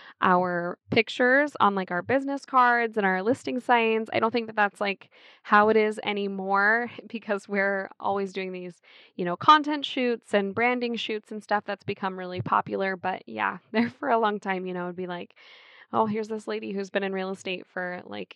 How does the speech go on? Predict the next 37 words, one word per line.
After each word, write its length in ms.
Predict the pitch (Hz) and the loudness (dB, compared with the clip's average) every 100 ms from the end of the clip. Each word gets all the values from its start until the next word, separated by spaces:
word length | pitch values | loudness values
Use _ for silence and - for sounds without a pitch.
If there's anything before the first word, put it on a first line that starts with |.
| - | -6
eighty-four 480 | 202 196 - 196 185 | -4 -4 2 4 4
years 440 | 185 185 180 - | 0 -4 -6 -8
and 220 | 202 190 175 - - | -10 -10 -14 -16 -6
<laughs> 560 | - - 233 233 - _ | -4 -2 -2 -2 -6 _
her 160 | 214 | -8
picture 480 | - 226 - 220 214 | -6 -8 -6 -4 -2
on 160 | 196 190 | -2 -4
her 240 | 190 185 - - - - | -8 -10 -14 -20 -20 -20
sign 440 | - - 196 196 202 | -6 0 0 0 -4
still 220 | - 190 | -2 0
looks 180 | 185 - | 0 -4
the 100 | 190 | -10
same 260 | - 185 | -6 -6
as 120 | 180 175 | -6 -8
when 100 | 175 | -10
she 140 | 185 | -12
started 400 | - 180 185 180 | -2 0 0 -6
and 200 | 175 175 | -10 -12
she 140 | - | -10
was 120 | 175 170 | -8 -8
in 80 | |
her 100 | 170 | -10
twenties," 480 | - 190 180 170 170 | -4 -4 -6 -12 -14
right? 260 | 175 196 - _ - - - - | -10 -10 -10 _ -20 -20 -6 0
Um, 260 | 185 180 | 0 0
so 120 | 190 220 | -6 -2
just 200 | 277 311 | 0 0
make 160 | 294 | -4
sure 200 | - 233 | -2 -2
that 140 | 220 - | -2 -6
you're 100 | - | 0
updating 460 | 190 208 202 190 185 | 0 2 -2 -2 -6
these 220 | 180 170 | -8 -8
things 360 | - 175 175 180 | -8 -8 -8 0
regularly 760 | 196 247 254 254 247 233 226 | 0 2 2 2 -2 -6 -8
and 120 | 180 - | -10 6
often. 640 | 214 226 - 226 220 220 | 6 6 2 0 -2 -6